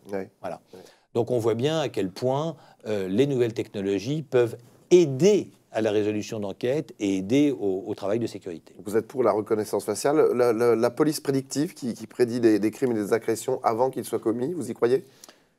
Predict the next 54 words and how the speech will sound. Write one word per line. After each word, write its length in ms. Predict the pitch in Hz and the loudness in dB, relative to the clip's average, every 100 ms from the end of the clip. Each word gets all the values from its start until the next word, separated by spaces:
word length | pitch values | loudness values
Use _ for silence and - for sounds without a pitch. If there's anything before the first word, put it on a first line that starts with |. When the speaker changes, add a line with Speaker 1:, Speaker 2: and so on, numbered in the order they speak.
| _ - | _ -2
Speaker 2:
Alors, 260 | 143 165 160 - - - - | 4 4 4 -8 -20 -20 -14
ça 420 | - - - 135 | -12 -12 -2 2
dépend. 440 | 151 165 151 104 - 101 | 2 4 2 0 -10 -10
Euh, 140 | 95 | -6
si 280 | 95 - 165 | -4 -2 0
on 160 | 151 147 | 0 0
pense 540 | 156 160 151 - - 110 104 - | 0 0 0 -6 -6 -4 -4 -4
qu'on 500 | 123 117 107 101 110 | 0 0 0 -4 -4
est 80 | 113 | -4
dans 160 | 104 | -4
Minority 800 | 98 104 104 110 113 110 107 - | -4 -4 -4 -4 -2 -4 -4 -4
Report 420 | 110 110 120 110 - - - - _ - | -2 2 0 0 -6 -18 -18 -20 _ -8
et 140 | 107 107 | -6 -2
qu'il, 160 | 127 | 4
euh, 480 | 123 120 113 104 101 | 4 6 4 2 2
y 100 | 107 | 0
a 40 | |
des 160 | 110 113 | 2 2
gens 160 | 117 117 | 0 -2
qui 120 | 110 | -4
vont 200 | 101 110 | -4 0
dire « 160 | 117 113 | 2 4
Oh 60 | |
là 80 | 127 | 4
là, 220 | 127 120 | 2 0
telle 200 | 117 127 | 2 0
personne, 360 | 127 120 135 123 | 0 0 2 2
il 100 | 113 | 0
va 80 | 113 | 0
tuer 160 | 123 | -2
quelqu'un 300 | 120 110 120 | -2 -2 -2
demain 280 | 107 120 113 | 2 2 2
matin », 340 | 113 110 143 | -2 -2 -2
non, 140 | 135 110 | -2 -6
ça, 140 | - | -4
j'y 160 | 127 123 | -4 -6
crois 220 | - 120 | -4 -2
pas, 180 | 107 92 | 0 -2
évidemment. 520 | 90 104 104 139 180 - _ | -4 -4 -2 -2 -4 -8 _
Par 140 | 156 139 | 2 4
contre, 340 | 175 151 - - _ _ - | 2 0 -6 -20 _ _ -6
euh, 160 | 117 | -4
si 320 | 117 - 180 160 | -4 -4 -4 -4
c'est 200 | - 135 | -2 -4
du, 240 | 123 117 | -2 -2
la 100 | 98 | -4
police 200 | 113 107 | -4 -2
prédictive, 320 | 107 104 127 | 0 0 -2
c'est 80 | - | -6
quelque 120 | 98 | -8
chose 120 | 101 | -8
qui 120 | - 104 | -4 -2
existe, 400 | 127 202 - 120 | 2 0 0 -6
hein, 180 | 123 | -6